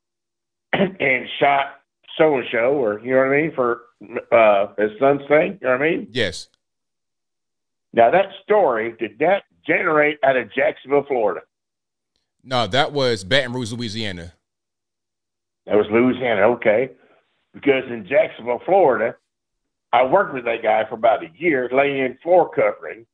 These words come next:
Speaker 1: and it was in Jacksonville, Florida, that Channel Four News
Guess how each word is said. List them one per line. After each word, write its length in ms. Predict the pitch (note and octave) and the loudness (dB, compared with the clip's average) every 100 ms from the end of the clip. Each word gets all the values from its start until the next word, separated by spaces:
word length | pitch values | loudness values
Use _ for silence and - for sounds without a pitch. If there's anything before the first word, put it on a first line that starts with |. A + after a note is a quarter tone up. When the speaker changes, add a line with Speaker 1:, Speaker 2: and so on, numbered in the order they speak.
| _ _ | _ _
Speaker 1:
and 180 | A#2 A#2+ | -2 0
it 60 | B2 | 0
was 140 | A2+ | -2
in 120 | G#2+ | -4
Jacksonville, 500 | F2+ D#3 F3 D#3+ E3 | 0 0 0 -6 -6
Florida, 340 | - G3+ - A2+ | 0 2 2 0
that 200 | A2 - | -4 -4
Channel 340 | - D#3 D#3+ D3+ | -4 -2 -2 -2
Four 260 | E3+ D#3+ C#3 | 2 2 2
News 400 | F#3 C#3+ C3 | 0 0 -4